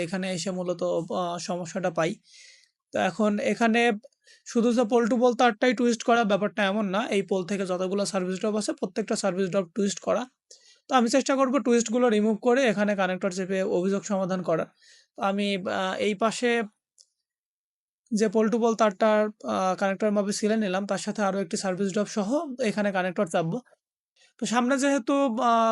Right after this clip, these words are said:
ঝড় বৃষ্টির সময় আসতেছে, এই সময়গুলোতে অভিযোগ বেশি আসে। তো যার কারণে আমরা,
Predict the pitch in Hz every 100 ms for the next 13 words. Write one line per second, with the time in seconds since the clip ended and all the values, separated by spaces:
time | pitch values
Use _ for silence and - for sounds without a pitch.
0 | 196 208 220 226 226 226 233 226 233 208
1 | 214 220 233 170 202 190 196 196 208 185
2 | 196 208 180 190 196 214 175 214 226 -
3 | - - _ 285 214 214 226 220 214 196
4 | 202